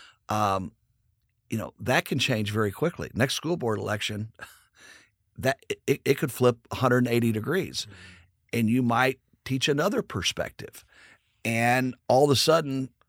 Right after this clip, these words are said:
Speaker 1: th-, the roles might reverse within the community, and, and that shows to me that maybe we've gone a little too far off the academics.
Speaker 2: Yeah.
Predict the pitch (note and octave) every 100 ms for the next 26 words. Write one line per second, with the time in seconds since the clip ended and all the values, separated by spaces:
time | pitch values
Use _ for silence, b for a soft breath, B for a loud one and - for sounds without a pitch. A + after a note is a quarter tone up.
0 | _ _ _ _ - A2 - A#2+ C3 C#3
1 | A#2+ C3+ C3+ B2 A2+ C#3 D#3+ - A#2+ B2
2 | A#2 A2+ B2 B2 F3+ C#3+ G2 F#2 B B
3 | B B B B _ - C3 B2+ B2 A#2+
4 | - _ _ _ A2+ A#2 D3 F#3 - _
5 | _ _ - - C#3+ B2+ A#2 - A#2 C#3
6 | C3 A#2+ F#2+ _ _ _ _ _ _ -
7 | - - A2+ B2 C3 B2+ A2 A#2+ A#2 G#2+
8 | A#2+ A#2 - C3+ A2+ - A2 G2+ F#2+ F#2+
9 | b b b b - A#2+ - A2+ G2+ G2+
10 | F#2+ E2 D2+ - - - _ G#2 F#2+